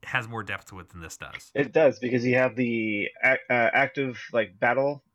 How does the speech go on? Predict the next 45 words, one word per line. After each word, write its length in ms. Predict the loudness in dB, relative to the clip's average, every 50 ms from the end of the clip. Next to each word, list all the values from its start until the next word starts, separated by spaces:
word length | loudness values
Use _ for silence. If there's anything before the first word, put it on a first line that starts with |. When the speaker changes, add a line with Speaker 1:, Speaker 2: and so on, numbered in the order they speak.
| _ _ -6
Speaker 2:
things. 240 | -4 -4 -4 -6
Speaker 1:
Yeah. 80 | -8 -6
Speaker 2:
You 60 | -6
have 100 | -6 -6 -4
the, 540 | 0 0 2 0 0 -2 -8 _ _ _ -4
uh, 400 | -2 0 0 0 0 -2 -2 -4 -4
kinda 160 | -2 2 2 4
like 120 | 2 4
the 120 | 2 0
addition 320 | 2 2 0 0 0 -4 -6
system 300 | -8 -8 -10 -8 -8 -8
in 160 | -6 -6 -6
Legend 240 | -6 -6 -6 -8 -10
of 60 | -10
Dragoon. 260 | -8 -6 -6 -6 -4
You 60 | -4
have 100 | -4 -4
to 80 | -6 -6
press 220 | -4 -2 -2 -2
a 40 | 0
button 200 | 2 2 2 2
at 80 | 0 -2
the 80 | 0
right 160 | 0 0 0 2
time. 240 | 0 -2 -2 -2
Timing, 380 | 0 0 0 2 2 0 -2 -2 -6
that's 120 | -6 -6
what 60 | -4
I'm 40 | -4
thinking 160 | -4 -4 -4
of. 100 | -6 -4
Timing 380 | -4 -2 -2 -2 -2 -4 -6 -10 _ _ -16 -4 -2
battle 180 | 0 0 0
Speaker 1:
Yeah. 60 | -2 -6
Speaker 2:
system, 360 | -10 -10 -10 -12 -12 -12 -16 _ _ _ -20 -20 -20 -20 -10 -4
um, 380 | -2 0 0 0 0 0 -2 -4
for 320 | -2 0 2 4 4 4 4
not 120 | 4 4
only 200 | 4 4 4 4
the 60 | 2
attacks, 360 | 2 0 0 0 0 0 -2 0
but 100 | 2 2
also 240 | 2 2 0 -4
your 160 | -6 -4 -6 -8
skills. 520 | -4 0 2 4 4 4 2 0 -4 -10